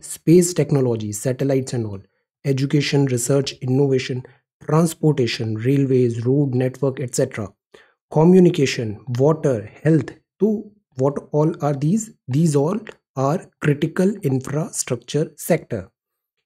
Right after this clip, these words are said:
इनको प्रोटेक्ट करना बहुत ज़रूरी है, otherwise पूरा कंट्री अगर ये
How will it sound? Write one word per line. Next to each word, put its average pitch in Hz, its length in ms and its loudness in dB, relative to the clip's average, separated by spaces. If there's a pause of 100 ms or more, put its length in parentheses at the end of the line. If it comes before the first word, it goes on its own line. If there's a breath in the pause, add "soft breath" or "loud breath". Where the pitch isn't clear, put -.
(200)
इनको 180 320 4
प्रोटेक्ट 151 460 -2
करना 151 240 2
बहुत 131 320 0
ज़रूरी 147 360 2
है, 190 200 0
otherwise 165 540 0 (140)
पूरा 170 260 2 (100)
कंट्री 135 360 0 (220)
अगर 147 220 0
ये 151 180 4